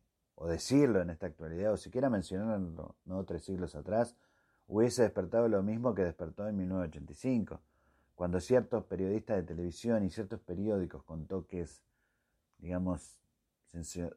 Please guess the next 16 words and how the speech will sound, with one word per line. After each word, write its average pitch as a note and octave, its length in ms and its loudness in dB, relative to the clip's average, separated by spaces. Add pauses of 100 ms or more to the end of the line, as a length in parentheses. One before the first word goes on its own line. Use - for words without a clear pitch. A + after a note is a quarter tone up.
sensacionalistas F#2+ 1160 0
acá D#2 180 -10
en E2+ 80 -6
nuestro D#2 240 -12
país, G2 500 -6 (960)
hablaron G#2+ 460 6
la F#2+ 160 4
apari-, F2+ 280 -2
de F2 160 -4
la F2+ 80 2
aparición F2+ 460 -2
de G2 80 0
un F2+ 60 -2
sátiro E2+ 640 -4
ladronzuelo, D2+ 680 -6
¿no? F2 240 -10